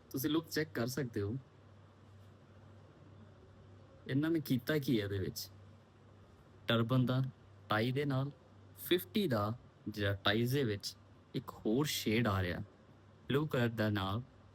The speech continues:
ਪਿੰਕ ਕਲਰ ਦਾ ਸ਼ੇਡ ਆ ਰਿਹਾ। ਇਸ ਨਾਲ ਮੈਂ ਇਹਨੂੰ ਕੰਟਰਾਸਟ ਕੀਤਾ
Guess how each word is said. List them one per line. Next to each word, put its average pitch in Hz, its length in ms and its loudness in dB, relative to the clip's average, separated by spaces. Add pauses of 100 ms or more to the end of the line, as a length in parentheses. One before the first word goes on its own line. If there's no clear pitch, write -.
(140)
ਪਿੰਕ 180 200 4
ਕਲਰ 139 200 6
ਦਾ 131 100 4
ਸ਼ੇਡ 107 420 2
ਆ 90 160 2
ਰਿਹਾ। 87 180 -6 (920)
ਇਸ - 180 -2
ਨਾਲ 113 140 2
ਮੈਂ 113 140 2
ਇਹਨੂੰ 110 180 -2
ਕੰਟਰਾਸਟ 104 500 -2
ਕੀਤਾ 127 360 -2